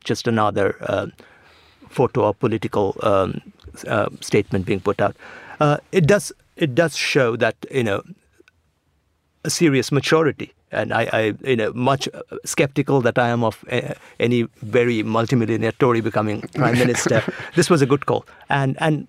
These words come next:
Speaker 1: deserve, and it deserves the accolades that, um, I think it, it should get. And it also follows up on what Boris Johnson has said.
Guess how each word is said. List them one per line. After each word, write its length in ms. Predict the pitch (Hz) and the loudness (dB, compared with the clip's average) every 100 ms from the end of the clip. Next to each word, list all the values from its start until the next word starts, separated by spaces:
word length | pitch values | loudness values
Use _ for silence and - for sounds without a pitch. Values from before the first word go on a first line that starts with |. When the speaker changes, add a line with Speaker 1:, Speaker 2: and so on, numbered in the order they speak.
| - - 131 | -14 -8 0
Speaker 1:
deserve, 440 | 135 156 160 143 - | 2 4 2 -4 -4
and 160 | 143 | 0
it 120 | 131 113 | 2 2
deserves 420 | 117 135 127 - | 2 2 2 0
the 140 | 113 | 0
accolades 520 | 107 - 113 107 - | 0 0 0 0 -2
that, 160 | - 117 - | -4 -4 -2
um, 360 | 113 98 117 135 - _ _ _ _ - - | -2 -2 -4 -12 -20 _ _ _ _ -20 -12
I 100 | 120 | -6
think 280 | - 120 - | -2 -2 -4
it, 100 | 123 - - - | -14 -14 -20 -10
it 140 | 156 - | -4 0
should 200 | 131 - | 0 2
get. 280 | 117 - - - - - | -2 -2 -18 -20 -14 -2
And 240 | 139 147 | 0 2
it 100 | 170 | 2
also 240 | 226 240 | 2 2
follows 360 | 208 143 131 117 | 0 0 2 2
up 180 | 113 131 | 0 0
on 100 | 113 | -2
what 140 | 110 | 0
Boris 240 | 110 110 107 | 0 0 0
Johnson 320 | 104 104 107 | -4 -2 -4
has 160 | 95 | -4
said. 300 | - 107 98 | -2 -2 -2